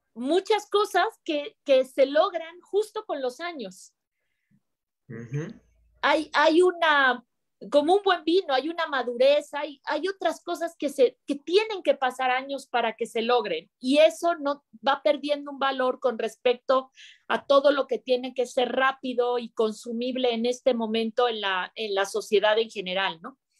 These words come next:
Speaker 1: Y entonces ahí no checa, y no
Speaker 2: Ujú.
Speaker 1: checa porque entonces,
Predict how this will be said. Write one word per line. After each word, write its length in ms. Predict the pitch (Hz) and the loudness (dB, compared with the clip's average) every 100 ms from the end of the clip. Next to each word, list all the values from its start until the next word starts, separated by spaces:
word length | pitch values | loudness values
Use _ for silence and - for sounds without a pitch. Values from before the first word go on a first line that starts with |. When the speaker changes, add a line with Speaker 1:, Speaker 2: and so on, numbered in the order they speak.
| _ - | _ 0
Speaker 1:
Y 120 | 262 | 2
entonces 420 | 269 339 330 349 | 4 2 2 2
ahí 260 | 269 285 320 | 2 2 0
no 120 | 302 294 | -2 0
checa, 440 | 320 302 190 185 _ _ _ _ _ _ _ _ _ _ | 0 0 -4 -10 _ _ _ _ _ _ _ _ _ _
y 120 | 254 | -2
no 140 | 269 302 | 2 2
Speaker 2:
Ujú. 80 | 135 | 2
Speaker 1:
checa 400 | 349 339 330 330 | 0 2 -2 0
porque 260 | 277 277 | 0 2
entonces, 680 | 254 247 285 285 311 294 - | 2 2 0 0 -2 -4 -6